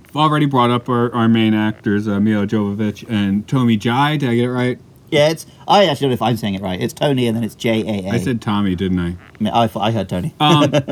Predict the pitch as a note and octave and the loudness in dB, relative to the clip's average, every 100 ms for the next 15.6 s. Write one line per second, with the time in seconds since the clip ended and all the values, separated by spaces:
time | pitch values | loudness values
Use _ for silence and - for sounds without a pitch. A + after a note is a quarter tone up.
0 | C#3 D3+ - - - E3+ E3+ F#3+ G3 F3+ | -4 -6 -6 -6 2 4 4 2 2 0
1 | D#3+ - D#3+ D3 B2+ A#2 - - D3 D#3 | -2 -6 -2 2 0 -2 -12 -12 -8 -2
2 | D3+ C#3 - C#3 - C3 B2+ C3+ A#2+ A#2 | 0 -2 -4 -10 -2 2 4 2 0 -2
3 | A2 G#2 G2+ F#2+ G2+ G2+ G#2+ G2 G#2 G#2 | -2 0 -2 -4 -6 -2 -2 0 0 0
4 | G2+ - A#2+ A#2+ A2+ G#2 G#2+ G2 G#2+ G2+ | -2 0 0 0 0 0 0 0 0 0
5 | G#2 G2+ F#2+ F#2+ G2 - A2 A2+ - C3 | 0 0 0 0 -4 -2 0 0 0 0
6 | C3+ C3+ C3 B2+ C3+ C3 C#3 C#3+ C#3 - | 0 0 0 0 -2 0 0 0 0 -6
7 | - - - - - - _ _ - A#2+ | -16 -16 -18 -20 -20 -20 _ _ 0 2
8 | E4+ A4+ - _ _ _ - F#3+ - - | 4 0 -4 _ _ _ -6 -4 -4 -14
9 | - F#3 - - D#3 D#3 D3 F3 A2 G2 | -2 -2 -2 -4 -4 0 0 0 -2 0
10 | G2 F#2 G#2+ G2 F#2+ F#2 F2+ - - - | 0 -2 -4 -4 -2 -4 -6 -16 -20 -8
11 | - F#3+ F3+ A#2+ - _ _ _ - _ | 2 6 6 2 -8 _ _ _ -20 _
12 | _ _ _ _ - C3 C3+ B2 B2 A#2+ | _ _ _ _ -2 0 2 2 2 -2
13 | - A2+ G#2+ G2+ - G#2+ F#2+ - C#3 F3+ | -2 0 2 0 -4 -4 -4 -2 0 2
14 | - D#3 D3+ C3+ B2+ A#2+ G#2+ G#2 G#2+ B2+ | 0 2 4 6 6 4 4 2 0 0
15 | B2+ G#2 G2+ A2 F2+ | 0 0 0 -2 -6